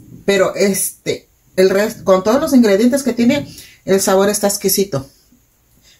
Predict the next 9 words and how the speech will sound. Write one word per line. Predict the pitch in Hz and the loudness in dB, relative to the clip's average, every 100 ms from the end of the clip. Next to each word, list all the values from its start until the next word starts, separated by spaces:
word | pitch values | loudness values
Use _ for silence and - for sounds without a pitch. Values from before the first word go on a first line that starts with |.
| _ | _
Créanme | - 214 202 160 135 | 0 0 0 -4 -6
que | - 170 - - _ _ - | -4 -4 -4 -12 _ _ -4
ahorita, | 165 180 254 262 214 | 0 2 2 0 0
es-, | 185 - | -2 -2
en | - 190 | -2 0
este | 233 285 | -2 -2
tiempo | 269 269 262 | 0 2 2
de | 220 196 | 0 2
fríos, | 233 208 160 | 2 2 0